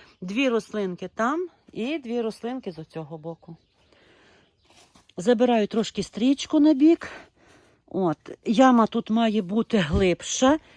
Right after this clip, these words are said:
і ширша. Отак, бачите, роблю. Ось так. Я лопати не беру в теплицю.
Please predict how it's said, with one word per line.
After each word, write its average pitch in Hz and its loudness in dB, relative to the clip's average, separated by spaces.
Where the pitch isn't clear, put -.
і 214 -2
ширша. 196 2
Отак, 180 0
бачите, 190 -6
роблю. 175 -4
Ось - 0
так. - -4
Я 320 6
лопати 330 2
не 302 2
беру 254 4
в 165 -4
теплицю. 170 -6